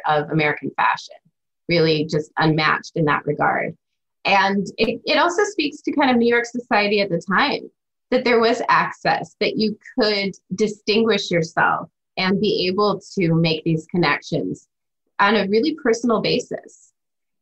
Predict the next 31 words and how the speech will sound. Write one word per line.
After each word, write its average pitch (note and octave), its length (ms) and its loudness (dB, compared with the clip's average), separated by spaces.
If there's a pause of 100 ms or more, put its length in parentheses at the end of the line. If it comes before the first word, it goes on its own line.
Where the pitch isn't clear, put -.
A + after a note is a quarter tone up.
(100)
And A3+ 240 2
that's A#3+ 280 0
what D4 120 2
happened A#3+ 360 2
with A3 120 2
Bonnie. G3+ 300 2
Her A3+ 140 4
next, A3 580 -2 (220)
her A3 140 2
next G3+ 340 -2
tactic A3 520 2
was F#3 200 -2
staging F#3+ 380 -2
this F#3 200 -2
guerrilla F3 340 0
fashion E3 380 0
show. - 320 -8 (460)
So G3+ 200 0
she A#3 380 -2
had G#3 400 0
all F#3 180 2
of A#3 120 0
the A3+ 100 2
dancers F#3+ 760 -2 (280)
at F3 160 2
the G3 60 -2
Roxy D#3 580 0 (400)
dressed G#3 500 0
in G#3+ 200 0
her G#3 160 2
real G3 400 2